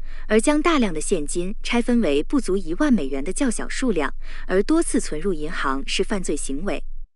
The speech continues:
这被称为结构化拆分现金交易罪，structuring。很多美国华人为了规避申报，喜欢偷偷把手上大量的现金分批存入银行。其实，这样很容易被国税局盯上。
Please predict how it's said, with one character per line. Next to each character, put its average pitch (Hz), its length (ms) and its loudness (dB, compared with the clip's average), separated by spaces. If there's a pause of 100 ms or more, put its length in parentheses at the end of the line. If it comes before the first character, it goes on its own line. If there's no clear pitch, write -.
(260)
这 339 160 6
被 233 100 6
称 226 200 2
为 190 180 4
结 170 180 0
构 214 140 2
化 180 240 4
拆 233 180 -2
分 254 240 4
现 262 220 2
金 262 160 2
交 277 180 2
易 277 140 2
罪， - 340 0 (140)
structuring。 - 720 -2 (600)
很 202 200 2
多 311 160 4
美 240 160 4
国 196 160 0
华 202 200 2
人 190 280 2
为 247 120 2
了 190 80 2
规 262 160 0
避 254 140 0
申 240 260 2
报， 254 280 0 (260)
喜 - 160 0
欢 185 160 -2
偷 285 160 -2
偷 311 180 0
把 170 160 0
手 165 220 -2
上 165 220 -4
大 294 180 0
量 185 160 0
的 143 60 -4
现 147 240 -2
金 175 260 -4 (300)
分 302 180 2
批 302 180 0
存 165 220 -2
入 196 140 0
银 151 180 -4
行。 139 320 -4 (560)
其 381 160 2
实， - 300 0 (320)
这 339 100 6
样 294 140 8
很 165 180 -2
容 156 180 -2
易 247 120 2
被 185 160 2
国 156 180 2
税 254 160 2
局 - 220 -4
盯 254 200 4
上。 208 240 0